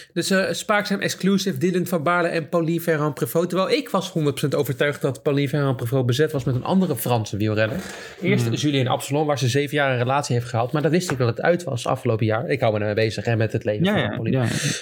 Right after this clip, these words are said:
Speaker 2: ja.
Speaker 1: Eh, en, eh, maar een, eh, een, volgens mij heeft ze een half jaar geleden kreeg ze een relatie met een andere Franse wielrenner. Maar dat is dus blijkbaar voorbij. Ik zie ook helemaal geen foto's daarvan terug.
Speaker 2: Hmm.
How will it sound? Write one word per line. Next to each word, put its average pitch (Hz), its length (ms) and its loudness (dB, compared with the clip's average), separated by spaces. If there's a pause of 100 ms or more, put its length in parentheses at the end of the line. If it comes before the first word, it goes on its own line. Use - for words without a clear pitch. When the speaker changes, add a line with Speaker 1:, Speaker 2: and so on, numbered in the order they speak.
Speaker 2:
ja. 165 440 2
Speaker 1:
Eh, 180 120 2
en, 180 120 0
eh, 170 260 2
maar 165 200 2
een, 160 120 2
eh, 160 260 0
een, 131 120 -2
volgens 151 280 -6
mij 175 100 2
heeft 170 120 0
ze 165 60 0
een 156 60 2
half 170 120 2
jaar 165 120 -2
geleden 156 240 0
kreeg 175 180 0
ze - 80 -4
een 147 80 -2
relatie 123 340 2
met 120 120 2
een 120 140 0
andere 170 440 0
Franse 123 360 0
wielrenner. 110 280 2
Maar 123 120 2
dat 156 80 2
is - 60 0
dus 147 100 0
blijkbaar 117 300 0
voorbij. 151 300 0
Ik 120 100 2
zie 151 120 2
ook 127 80 0
helemaal 165 220 2
geen 135 180 0
foto's 160 380 0
daarvan 131 280 2
terug. 147 300 -2
Speaker 2:
Hmm. 170 220 2